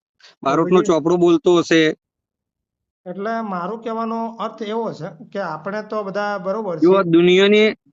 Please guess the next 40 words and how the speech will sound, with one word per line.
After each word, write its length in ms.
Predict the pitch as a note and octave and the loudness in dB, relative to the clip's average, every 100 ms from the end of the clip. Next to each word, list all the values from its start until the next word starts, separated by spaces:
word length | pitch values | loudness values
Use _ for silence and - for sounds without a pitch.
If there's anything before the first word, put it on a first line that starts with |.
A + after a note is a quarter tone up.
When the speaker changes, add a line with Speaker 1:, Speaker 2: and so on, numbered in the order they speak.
| _ - | _ 0
Speaker 1:
દુનિયાની 440 | E3 F3 F#3+ G#3 | 4 6 6 6
અંદર 280 | G#3 G#3 G#3+ | 4 4 2
કોઈ 300 | F3 F#3+ G#3 | 2 4 6
માતાનો 520 | G#3 F#3 E3 G3+ G3+ | 6 2 2 2 4
ઉલ્લેખ 320 | G3+ G3+ G#3+ G3 | 6 6 4 4
નતો 380 | G3 F3 A3+ | 2 4 2
ને. 80 | G#3 - _ _ _ - | 2 -2 _ _ _ -12
Speaker 2:
હા, 140 | F#3 | -8
હા. 240 | F3 G#3 - | -8 -10 -2
Speaker 1:
એ 120 | D#3 | 4
વખતે 340 | F#3+ F3+ F#3 F3+ | 4 4 0 2
અમને 300 | F#3 F#3 D3+ | 4 4 4
રાવણદેવને 560 | D#3 F3+ F#3 F#3+ F#3 | 2 4 4 6 4
જોગણી 480 | D#3 D#3 D#3+ E3+ F#3+ | 4 4 6 4 4
બ્રહ્માજીએ 720 | D#3 D3 C3+ D3 E3 F3 F#3 F3+ - | 2 0 2 2 4 4 4 2 0
રૂબરૂ 340 | C#3+ D#3+ E3 | 2 4 4
આલેલી 400 | F3 E3 D#3+ D#3 | 6 6 4 4
છે. 160 | C#3+ C3+ | 2 -2
શંકર 500 | - D#3 D#3 D3 F3 | -2 -2 -2 0 0
મા-, 160 | E3 D#3+ | 2 0
તમારા 360 | - D#3 E3 | 0 0 0
બાપ 220 | D3 D3+ | 0 -2
છે 200 | - F3+ | 0 0
અને 260 | F#3 C#3+ D3 | 0 0 0
જોગણી 320 | C#3 D3 D#3+ | 2 2 2
અમારી 260 | D3+ D3 C#3+ | 2 2 2
મા 220 | C3 B2 | 0 -2
છે. 140 | - _ _ E3+ | -6 _ _ -10
Speaker 2:
હા, 60 | |
Speaker 1:
આ 220 | G3+ G3+ D#3+ | -6 -2 0
સિવાય 280 | F3+ F#3+ | 4 4
Speaker 2:
ડમરુ. 80 | F#3+ | 4
Speaker 1:
સૃષ્ટિમાં 520 | F3 E3 F3+ F#3 F#3 | 0 0 2 2 4
રાવણદેવ 400 | D#3+ D#3 F3 F#3 | 2 2 2 2
સિવાય 260 | F3 F3+ F#3 | 4 4 4
જોગણી 380 | E3 E3 F3 F#3 | 4 4 4 2
સિવાય 260 | - E3+ | 2 2
કોઈ 180 | F3+ F3+ | 4 2
દેવ 240 | D#3+ D#3 D3+ | 4 4 4
નતું. 340 | C3+ G#2+ G2+ | 0 -2 -14